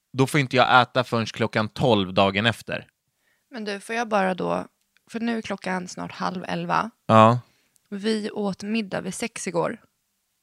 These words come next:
Speaker 2: Jag har ju inte ätit frukost. Har jag periodiskt fastat nu?
Speaker 1: Ja, du har gjort det i en dag nu. Men man kan ju säga att du ish-fastar.
Speaker 2: Vadå ish-fastar?
Speaker 1: Ja, för att du smäller ju en kvällsmacka lite då och då också. Och ibland så käkar du frukost, ibland inte.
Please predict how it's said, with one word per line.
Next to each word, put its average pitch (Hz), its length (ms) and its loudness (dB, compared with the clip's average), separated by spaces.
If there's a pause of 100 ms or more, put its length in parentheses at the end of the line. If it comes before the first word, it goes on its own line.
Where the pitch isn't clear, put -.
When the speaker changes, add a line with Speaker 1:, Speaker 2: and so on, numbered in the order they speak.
(140)
Speaker 2:
Jag 208 160 2
har 247 80 4
ju 247 60 0
inte 185 120 -10
ätit - 160 -14
frukost. - 420 -10 (920)
Har 220 180 2
jag 233 220 2
periodiskt 180 500 -6
fastat - 360 -8
nu? - 180 -10 (220)
Speaker 1:
Ja, 117 140 8
du 127 80 6
har 123 80 12
gjort 113 240 6
det 104 60 0
i 101 80 2
en 92 220 -2
dag 92 200 0
nu. 85 160 -12 (380)
Men 120 220 4
man 131 160 6
kan - 100 -4
ju 131 40 -2
säga 123 200 6
att 113 100 2
du 135 260 4
ish-fastar. - 1000 0 (540)
Speaker 2:
Vadå 220 300 -2
ish-fastar? - 640 -6
Speaker 1:
Ja, 127 100 8
för 131 140 8
att 123 200 8 (360)
du 123 220 6
smäller 151 440 6
ju 113 160 8
en 101 200 4
kvällsmacka 117 680 4
lite 98 220 2
då 95 180 4
och 95 80 4
då 101 160 6
också. - 260 2
Och 95 160 2
ibland 101 360 8
så 110 140 -2
käkar 101 300 0
du 95 60 -2
frukost, 95 380 -10
ibland 98 220 -2
inte. 95 380 -2